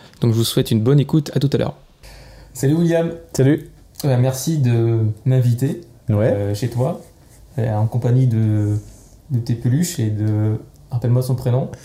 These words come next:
Speaker 2: Alors, lui, alors lui n'a pas de, de prénom, mais lui, c'est Tota Keke de Animal Crossing. Voilà.
Speaker 1: Et donc, euh, William est le créateur, entre autres, de Season After Fall, un développeur indépendant,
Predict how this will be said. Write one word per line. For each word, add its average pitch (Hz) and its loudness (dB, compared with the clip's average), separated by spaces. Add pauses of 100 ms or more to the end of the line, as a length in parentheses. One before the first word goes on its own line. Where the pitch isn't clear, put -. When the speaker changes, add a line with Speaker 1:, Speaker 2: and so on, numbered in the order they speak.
(460)
Speaker 2:
Alors, 113 2
lui, 139 4
alors 107 4
lui 131 4
n'a 147 4
pas 123 4
de, 113 4
de 110 4
prénom, 131 2
mais 110 4
lui, 123 4
c'est 127 2
Tota 143 2
Keke 131 2 (200)
de 107 2
Animal 110 2
Crossing. 104 -2 (160)
Voilà. 95 -2 (1400)
Speaker 1:
Et 123 2
donc, 117 0
euh, 113 2
William 127 2
est 127 2
le 110 0
créateur, 120 0
entre 110 -4
autres, 131 -2
de 110 0
Season 123 -2
After 110 -2 (100)
Fall, 139 0
un 117 -2
développeur 107 -2
indépendant, 113 -4